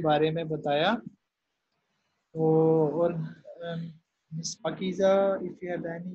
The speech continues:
issue, you can ask, ठीक है। बहरहाल, मैं इसको upload भी कर दूंगा आज के lesson को, ठीक है। अब ये animation है हमारे पास। अब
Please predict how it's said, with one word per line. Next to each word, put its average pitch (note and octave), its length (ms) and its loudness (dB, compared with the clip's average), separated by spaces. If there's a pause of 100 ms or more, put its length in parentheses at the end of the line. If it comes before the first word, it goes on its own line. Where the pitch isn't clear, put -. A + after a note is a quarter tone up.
(120)
issue, G3+ 280 -10
you F3+ 160 -4
can E3+ 320 -8
ask, D#3+ 300 -2 (680)
ठीक E2 120 -12
है। G3 120 0 (720)
बहरहाल, G3 360 6 (440)
मैं F3 120 -4
इसको F3+ 260 2
upload F#3+ 300 6
भी F#3+ 120 -2
कर F3+ 200 2
दूंगा F3+ 360 2 (300)
आज D#3 160 -4
के E3+ 180 -6
lesson E3 340 -4
को, G3 220 -2 (480)
ठीक E3+ 120 -8
है। G3 140 4 (840)
अब E3 260 0 (180)
ये F#3 240 2
animation F3 640 0 (180)
है F3 180 0
हमारे E3 320 -2
पास। E3+ 320 -2
अब F#3+ 220 2